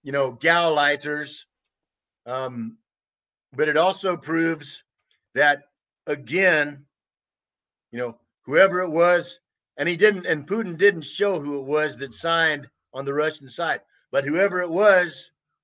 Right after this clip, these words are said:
you know, again, you have to ask, can they really be that stupid?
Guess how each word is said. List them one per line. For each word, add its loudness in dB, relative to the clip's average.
you -6
know, -6
again, 2
you 2
have 4
to -8
ask, 4
can 0
they 4
really 0
be -6
that 2
stupid? -10